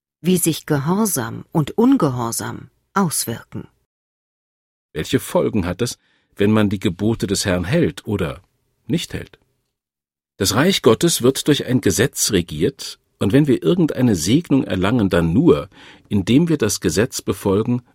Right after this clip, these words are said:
Speaker 2: auf dem sie beruht. Siehe Lehre und Bündnisse, Abschnitt einhundertdreißig, Vers zwanzig und einundzwanzig, Abschnitt einhundertzweiunddreißig, Vers fünf. Der Herr hat uns gesagt, dass wir durch Gehorsam und Eifer Wissen und Intelligenz erlangen können.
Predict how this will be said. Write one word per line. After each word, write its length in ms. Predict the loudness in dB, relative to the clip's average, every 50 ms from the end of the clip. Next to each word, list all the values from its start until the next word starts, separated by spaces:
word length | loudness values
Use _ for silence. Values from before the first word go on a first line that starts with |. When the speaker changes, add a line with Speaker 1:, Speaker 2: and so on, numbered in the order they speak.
| _ _
Speaker 2:
auf 160 | -8 -8 -4 0
dem 220 | 0 2 2 2
sie 140 | 0 0 -2
beruht. 500 | 0 -2 -2 -2 -6 -10 -12 -16 -20 _ _ _ _ _ _ _ _
Siehe 280 | -12 -8 -6 -2 -2 -2
Lehre 220 | -2 -4 -6 -6
und 180 | -6 -8 -8 -4
Bündnisse, 540 | -4 -4 -4 -4 -6 -6 -4 -4 -6 -6
Abschnitt 360 | -8 -10 -8 -4 -4 -4 -4 -4
einhundertdreißig, 760 | -4 -4 -4 -4 -6 -8 -8 -8 -6 -6 -4 -4 -4 -6 -6 -4
Vers 240 | -6 -4 -4 -4
zwanzig 480 | -6 -4 -4 -4 -4 -4 -6 -6 -6 -6
und 120 | -8 -8
einundzwanzig, 720 | -8 -6 -6 -4 -4 -6 -6 -6 -6 -4 -4 -6 -6 -8 -10 _ _ _ _ _ _ _ -8
Abschnitt 440 | -8 -8 -6 -4 -4 -4 -4 -4 -4
einhundertzweiunddreißig, 1040 | -4 -2 -2 -2 -2 -4 -4 -4 -4 -4 -4 -4 -4 -4 -4 -6 -6 -6 -8 -10
Vers 220 | -8 -8 -8 -8 -8
fünf. 400 | -10 -12 -14 -16 -18 -20 -20 _ _ _ _ _ _ _ _ _ _ _ _ _ _ _ _ _ _ _ _ _ _ _ _ _ _ _ _ _ _ _ _ _ _ _ _ -4
Der 80 | -2 0
Herr 260 | 0 0 2 2 2
hat 140 | 2 0 0
uns 200 | 0 0 0 2
gesagt, 380 | 2 2 2 0 -2 -2 0
dass 220 | -2 0 0 0 -2
wir 100 | -2 0
durch 220 | 0 0 0 0
Gehorsam 600 | -2 -4 -4 -2 -2 -2 -2 0 0 0 0 0
und 240 | 0 -2 -4 -4 -4
Eifer 520 | -2 0 0 0 0 -2 -4 -4 -2 -2
Wissen 320 | -2 -2 0 2 2 2 2
und 240 | 0 -4 -6 -4 -4
Intelligenz 720 | -4 -4 -2 0 0 0 0 0 2 2 2 0 -2 -6
erlangen 420 | -6 -6 -8 -8 -8 -10 -12 -12
können. 340 | -10 -10 -10 -10 -12 -16